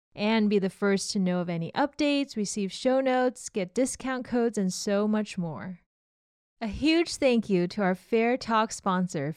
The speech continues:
Fairtrade U S A, for making this possible. Fairtrade U S A is the organization that brings you the Fairtrade Certified label.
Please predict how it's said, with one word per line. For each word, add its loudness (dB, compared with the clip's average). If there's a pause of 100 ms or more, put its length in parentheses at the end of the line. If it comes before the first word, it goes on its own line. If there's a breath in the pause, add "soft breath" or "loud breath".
Fairtrade 2
U 2
S 0
A, 2
for -4
making 0
this 0
possible. -8 (420)
Fairtrade 0
U 4
S 0
A 2
is -2
the -6
organization 0
that 0
brings 0
you -2
the -4
Fairtrade -2
Certified -2
label. -2